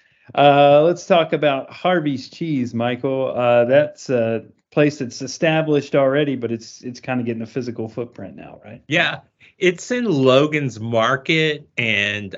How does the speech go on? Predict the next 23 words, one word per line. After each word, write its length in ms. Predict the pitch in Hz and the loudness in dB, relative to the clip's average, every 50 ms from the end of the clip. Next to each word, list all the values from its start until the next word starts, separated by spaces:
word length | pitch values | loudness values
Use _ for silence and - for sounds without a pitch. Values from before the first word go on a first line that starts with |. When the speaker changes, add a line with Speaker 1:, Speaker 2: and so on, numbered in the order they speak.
| - | -8
Speaker 2:
um, 460 | 117 107 98 92 92 90 92 90 87 - _ _ _ _ - - - _ - | -6 -4 -4 -4 -4 -6 -8 -12 -14 -16 _ _ _ _ -20 -20 -14 _ 0
it 160 | 151 147 - | 2 2 4
opened 400 | 131 135 139 139 151 143 127 123 | 4 4 2 2 0 -4 -2 -4
in 240 | 120 110 107 104 92 - - | -4 -4 -4 -6 -8 -12 -16
twenty 460 | - - - 135 123 123 127 123 120 | -16 -8 -6 -4 -4 -2 -2 -4 -4
nineteen 600 | 113 110 107 101 - - - 143 127 117 113 110 | -4 -4 -6 -6 -8 -10 -8 -6 -6 -6 -6 -2
there, 580 | 107 110 110 113 110 113 113 110 107 104 104 _ _ _ _ _ _ _ _ _ _ - | 0 2 2 4 4 4 2 0 0 -4 -8 _ _ _ _ _ _ _ _ _ _ -6
and 460 | 120 117 113 113 107 107 107 110 107 | -4 -2 0 0 0 -2 -2 -2 -2
they're 140 | 113 117 113 | -2 -2 0
moving 580 | 117 120 123 127 131 127 127 131 127 123 123 120 | 0 0 0 0 0 0 -2 -2 -4 -4 -6 -6
to 140 | - 120 101 | -8 -8 -10
Clifton, 1120 | - - - 147 160 170 160 - _ - 160 151 147 147 147 147 143 143 143 143 135 - - - | -10 -8 -4 -2 -2 -2 -2 -4 _ -6 -4 -4 -2 -2 -4 -4 -4 -4 -4 -6 -8 -10 -12 -14
where 360 | 113 120 113 113 113 113 113 107 | -10 -2 0 2 4 4 4 2
the, 360 | 101 104 110 104 104 98 98 | 0 -2 -2 -2 0 0 2
uh, 300 | 95 95 92 92 92 95 - _ _ _ _ _ _ - | 0 0 -2 -4 -6 -8 -10 _ _ _ _ _ _ -2
Marin, 600 | 120 120 120 120 127 127 131 127 127 123 123 123 117 | 0 2 4 4 4 4 2 2 0 -2 -4 -4 -2
the 180 | 107 98 95 - | -2 -2 -4 -2
old 380 | 120 117 113 110 107 104 92 | -4 -4 -4 -4 -6 -8 -6
ramen 480 | 90 110 117 127 127 127 131 131 123 - | -2 0 0 0 0 0 -2 -4 -6 -8
place, 440 | - - 139 127 127 127 - - - | -8 -6 -4 -4 -4 -6 -8 -8 -8
used 280 | 127 120 113 - - | -8 -8 -8 -10 -10
to 80 | - 127 | -10 -6
be, 580 | - 123 120 120 120 120 120 117 117 117 113 | -4 -4 -4 -4 -4 -4 -4 -6 -6 -8 -12